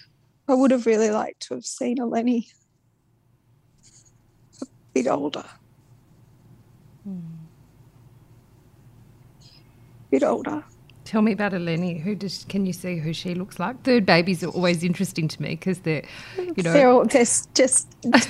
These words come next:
Speaker 1: dad, all dad.
Speaker 2: Oh, really? <laughs> Okay, all dad.
Speaker 1: All dad.
Speaker 2: Yeah, I was gonna say
Speaker 1: Clara's
Speaker 2: normally they're a bit of a mix, but,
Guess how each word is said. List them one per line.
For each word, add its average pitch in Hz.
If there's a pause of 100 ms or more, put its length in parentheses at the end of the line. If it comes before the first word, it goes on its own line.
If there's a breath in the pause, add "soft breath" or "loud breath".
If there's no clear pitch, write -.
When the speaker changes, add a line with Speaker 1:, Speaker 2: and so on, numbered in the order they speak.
Speaker 1:
dad, 233
all 302
dad. 240
Speaker 2:
Oh, 220
really? 208
<laughs> -
Okay, 247 (220)
all 262
dad. 254
Speaker 1:
All 320
dad. 240 (540 loud breath)
Speaker 2:
Yeah, 240
I -
was 233
gonna 285
say 277 (100)
Speaker 1:
Clara's 233
Speaker 2:
normally 247
they're 220
a 202
bit 220
of 202
a 220
mix, 214
but, 214